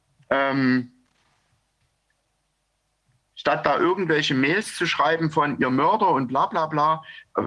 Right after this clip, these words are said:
an die Leute, die das sowieso nicht interessiert, weil das habe ich ja in diesem Gespräch mit dem Kretschmer ja festgestellt, dass ihm das wirklich völlig egal ist, ob die Impfstoffe zugelassen sind oder nicht. Die Frage zielte klar darauf ab,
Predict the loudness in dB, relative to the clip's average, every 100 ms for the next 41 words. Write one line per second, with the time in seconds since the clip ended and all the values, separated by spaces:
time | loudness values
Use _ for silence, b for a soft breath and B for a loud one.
0 | -2 0 0 0 0 -2 0 -2 0 0
1 | 2 2 2 2 2 2 2 -2 -2 -2
2 | 2 2 2 0 0 -2 -2 -2 0 0
3 | -2 -4 -4 -2 0 0 0 0 0 0
4 | 0 -2 0 2 2 0 0 -2 -4 -6
5 | -2 0 0 0 0 0 0 -2 0 -2
6 | -4 _ _ _ -4 0 2 0 0 -2
7 | 0 2 2 0 0 -4 -2 0 0 0
8 | 0 -2 -2 0 2 0 0 0 2 2
9 | 2 2 0 -4 B B B B -4 -2
10 | 0 0 0 0 0 0 0 2 2 2
11 | 2 2 -2 -2 -14